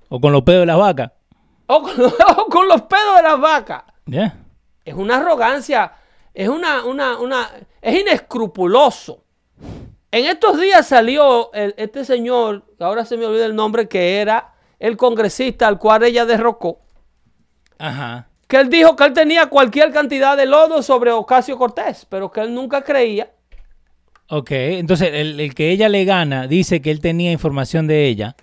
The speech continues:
Speaker 2: Correcto. Él dice que él tenía cualquier cantidad de, de información negativa que sabía de los disparates que ellos estaban haciendo,
Speaker 1: Ajá.
Speaker 2: pero que no quiso usarla porque consideró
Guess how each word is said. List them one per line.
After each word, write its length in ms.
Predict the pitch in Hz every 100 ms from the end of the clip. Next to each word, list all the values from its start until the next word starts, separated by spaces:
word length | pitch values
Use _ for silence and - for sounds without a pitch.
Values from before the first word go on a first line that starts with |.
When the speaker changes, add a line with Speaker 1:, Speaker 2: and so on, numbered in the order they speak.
| _ _ _ _ _
Speaker 2:
Correcto. 640 | 202 185 240 - - 143 -
Él 140 | 190 226
dice 300 | 285 269 269
que 120 | 254
él 100 | 214
tenía 540 | 247 240 269 254 208
cualquier 460 | - 226 - 240 269
cantidad 420 | 254 247 240 240
de, 100 | 240
de 100 | 208
información 760 | 208 220 214 196 233 233 233 214
negativa 680 | 190 208 214 - 247 233 226
que 120 | - 196
sabía 340 | 196 214 226
de 80 | 220
los 120 | 214
disparates 520 | 202 208 196 220 247
que 80 | 233
ellos 140 | 226 226
estaban 280 | 233 226
haciendo, 460 | 226 220 214 170 180
Speaker 1:
Ajá. 480 | 147 180 151 185 262 _ _ _ -
Speaker 2:
pero 220 | 254 247
que 120 | 247
no 160 | 254 -
quiso 240 | 294 311
usarla 520 | 269 277 240 240 269
porque 360 | 262 233 240 226
consideró 880 | 262 254 - 247 240 240 262 262